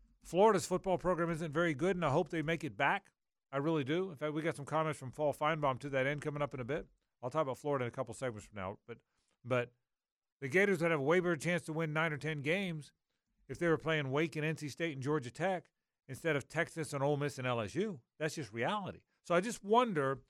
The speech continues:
is football better now? No. Is the fact that we have a twelve-team tournament better? Yes.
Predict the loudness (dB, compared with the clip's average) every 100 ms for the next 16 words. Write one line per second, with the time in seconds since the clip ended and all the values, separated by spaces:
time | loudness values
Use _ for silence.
0 | _ _ _ _ -12 -8 -2 0 4 4
1 | 8 8 8 8 6 6 4 2 0 -2
2 | -10 _ _ _ _ _ _ -8 -4 0
3 | 4 4 4 2 0 2 2 2 0 -6
4 | -6 -4 -4 -4 0 2 2 0 0 -2
5 | -6